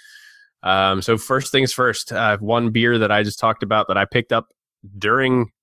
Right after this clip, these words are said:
beer week. I, I fought through the crowds. It's like, I mean, beer week's like Black Friday around here. It's ridiculous. Anyway, um, Hidden Springs put out a beer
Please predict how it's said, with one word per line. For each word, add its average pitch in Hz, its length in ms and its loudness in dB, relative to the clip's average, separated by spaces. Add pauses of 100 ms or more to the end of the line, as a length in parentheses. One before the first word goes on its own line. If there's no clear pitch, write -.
(100)
beer 113 240 2
week. 101 240 0 (320)
I, 110 240 2 (340)
I 123 120 2
fought - 360 -2
through 131 140 -2
the 131 80 2
crowds. 113 380 0
It's 131 160 -2
like, 226 260 -2
I - 20 -4
mean, 208 200 0
beer 254 240 0
week's 320 180 -4
like 254 180 -2
Black 175 280 0
Friday 196 400 0
around 95 300 2
here. 78 280 -4 (420)
It's 160 200 0
ridiculous. 196 680 0 (240)
Anyway, 180 320 2 (320)
um, 107 680 2
Hidden 175 300 0
Springs 131 680 -2 (440)
put 117 160 0
out 113 220 2
a 104 60 0
beer 107 500 0